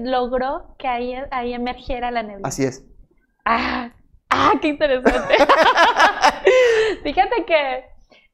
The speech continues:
Speaker 1: eh, también estuve viendo, porque te digo, a mí me hiciste investigar, o sea,
Speaker 2: <laughs>
Speaker 1: son de esos libros que no puedes avanzar porque dices,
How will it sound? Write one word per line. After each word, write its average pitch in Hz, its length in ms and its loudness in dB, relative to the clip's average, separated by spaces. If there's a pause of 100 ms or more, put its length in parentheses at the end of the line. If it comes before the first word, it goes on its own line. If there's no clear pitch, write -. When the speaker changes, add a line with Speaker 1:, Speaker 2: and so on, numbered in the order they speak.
Speaker 1:
eh, 262 300 -2
también 285 280 2
estuve 311 400 0
viendo, 247 540 -4
porque 214 560 -6 (540)
te 233 140 0
digo, 339 240 2
a 262 60 4
mí 262 160 -2
me 320 100 0
hiciste 359 300 0
investigar, 302 880 4
o - 40 2
sea, 269 360 4
Speaker 2:
<laughs> - 40 -12
Speaker 1:
son 285 140 2
de 339 80 0
esos 381 220 -2
libros 330 300 0
que 294 120 -4
no 277 220 -6
puedes 349 300 0
avanzar 277 600 -4
porque 320 400 -4 (460)
dices, 254 520 -2